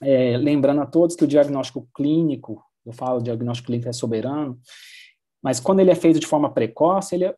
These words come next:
ele vai levar ao melhor prognóstico do, do animal, né? É,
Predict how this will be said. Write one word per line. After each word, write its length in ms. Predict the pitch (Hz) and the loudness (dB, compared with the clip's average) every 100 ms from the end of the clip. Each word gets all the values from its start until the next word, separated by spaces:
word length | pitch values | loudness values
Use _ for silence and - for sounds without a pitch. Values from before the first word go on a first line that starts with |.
| _ 165 | _ -2
ele 160 | 156 | -2
vai 120 | 180 | 0
levar 220 | 190 175 185 | 0 0 -2
ao 100 | 190 | -2
melhor 320 | 180 170 208 | 0 0 -2
prognóstico 720 | 208 190 165 143 160 175 _ _ _ _ _ _ - | -4 -4 -6 -6 -10 -12 _ _ _ _ _ _ -14
do, 260 | 139 131 | -6 -4
do 140 | 123 131 | -2 -2
animal, 520 | 127 117 101 185 - _ _ | -2 -4 -6 -8 -12 _ _
né? 240 | 120 165 247 - - - - - | -8 -8 -8 -16 -20 -20 -20 -8
É, 680 | 131 117 117 113 113 113 | -4 -2 -2 -2 -4 -6